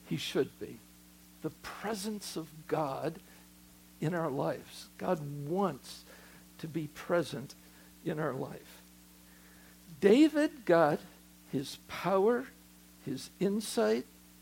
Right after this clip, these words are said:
his audacious,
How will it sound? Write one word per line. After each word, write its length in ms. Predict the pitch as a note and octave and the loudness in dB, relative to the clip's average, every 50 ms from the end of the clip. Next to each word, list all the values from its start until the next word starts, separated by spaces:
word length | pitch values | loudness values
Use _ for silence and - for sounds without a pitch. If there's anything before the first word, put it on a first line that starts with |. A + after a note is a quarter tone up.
| - - - - - - - - - - - - - - - - - - - - - - - - - - - - - - - - - - | -20 -20 -20 -20 -20 -20 -20 -20 -20 -20 -20 -20 -20 -20 -20 -20 -20 -20 -20 -20 -20 -20 -20 -20 -20 -20 -20 -20 -20 -20 -20 -20 -8 -4
his 300 | F3 E3+ E3+ D#3 - - - - - - - - - - | -2 -2 -2 -2 -8 -12 -14 -10 -10 -10 -10 -10 -14 -10
audacious, 1080 | B2+ C3 - C#3+ - - - G3 A3+ C4 B3+ - - G#3 E3+ C#3+ B2+ - - - - | -10 -10 -10 -12 -12 0 2 4 4 4 2 0 -2 -4 -4 -4 -4 -8 -12 -14 -14